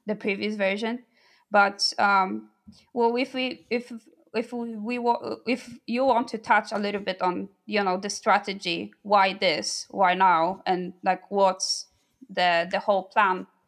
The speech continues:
uh, to actually launch something so expensive, and it's the, the pro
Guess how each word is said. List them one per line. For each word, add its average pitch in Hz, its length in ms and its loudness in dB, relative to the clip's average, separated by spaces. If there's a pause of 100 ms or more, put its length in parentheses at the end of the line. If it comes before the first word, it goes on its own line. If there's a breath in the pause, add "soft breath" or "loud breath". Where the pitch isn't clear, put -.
(380)
uh, 190 260 4
to 196 240 -4
actually 202 420 0
launch 220 320 4
something 214 500 -4
so 208 200 -4
expensive, 196 680 -2
and 185 200 -2
it's - 220 -12 (120)
the, 190 140 2
the 190 160 -6
pro 208 600 2